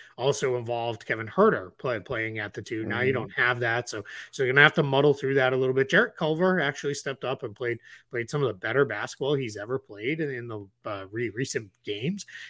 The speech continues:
Speaker 1: here, so maybe that's kinda where they go. You've got Justin Holiday on that team, but this is now DeJounte Murray, John Collins, and DeAndre Hunter all out. That's three starters, and that, that's, that's a struggle, and this is a Hawks team that they've been okay. They're,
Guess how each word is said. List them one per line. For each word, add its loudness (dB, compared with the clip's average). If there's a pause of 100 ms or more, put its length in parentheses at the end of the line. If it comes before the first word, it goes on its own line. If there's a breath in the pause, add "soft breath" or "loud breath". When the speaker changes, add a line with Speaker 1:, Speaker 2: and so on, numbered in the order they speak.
Speaker 1:
here, 10
so -2
maybe 0
that's 4
kinda 2
where 6
they 4
go. 4
You've 2
got -10
Justin -10
Holiday 4
on 4
that -2
team, -6 (300 loud breath)
but -4
this 6
is 4
now 2
DeJounte 4
Murray, 4
John -2
Collins, -4
and -2
DeAndre 4
Hunter -8
all 2
out. -2
That's -8
three 0
starters, -4 (300 loud breath)
and 0
that, 4
that's, 4
that's 2
a 4
struggle, 2
and 0
this 0
is 2
a 6
Hawks 2
team 2
that 2 (300)
they've 4 (120)
been 4
okay. 2
They're, 4